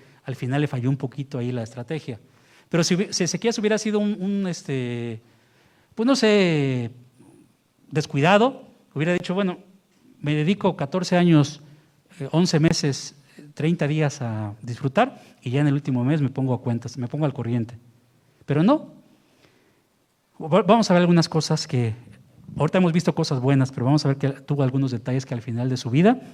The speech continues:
le, le, le terminaron afectando, hermano. Pero bueno, de-, rescatamos muchas cosas de, de, de la vida de Ezequías.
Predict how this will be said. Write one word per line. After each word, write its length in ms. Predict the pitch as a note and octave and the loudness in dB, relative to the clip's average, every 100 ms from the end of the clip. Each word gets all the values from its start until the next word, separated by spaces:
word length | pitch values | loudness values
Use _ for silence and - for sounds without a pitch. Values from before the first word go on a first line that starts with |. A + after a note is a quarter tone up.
| - - _ _ | -20 -20 _ _
le, 160 | A#2+ C#3 | -2 0
le, 160 | B2 | -2
le 180 | C3 B2+ | -2 -4
terminaron 480 | A#2+ A2 A2 A#2+ A2+ | -2 0 2 4 2
afectando, 420 | G#2 G#2+ A#2 G#2 | -2 -6 -4 -4
hermano. 240 | G2+ G2+ G2+ - _ _ _ _ _ _ _ _ _ - _ _ _ _ - | -4 -8 -10 -16 _ _ _ _ _ _ _ _ _ -20 _ _ _ _ 0
Pero 120 | F3 | 6
bueno, 260 | F3 G#3 D#3+ - - - - _ | 8 10 6 2 -16 -20 -20 _
de-, 140 | D#3 | 2
rescatamos 460 | E3 F3 F3+ F#3+ F#3+ | 4 4 4 4 6
muchas 280 | F3 F3 - | 6 2 -2
cosas 320 | D3+ D#3 B2 | -2 0 0
de, 160 | A#2 A#2+ | -2 -2
de, 160 | A#2+ | -4
de 240 | A2 G#2+ G#2 | -2 -2 -2
la 80 | |
vida 200 | G#2+ B2+ | -2 0
de 80 | A2+ | 0
Ezequías. 520 | G#2+ A#2 - G#2 - | -4 -8 -8 -8 -10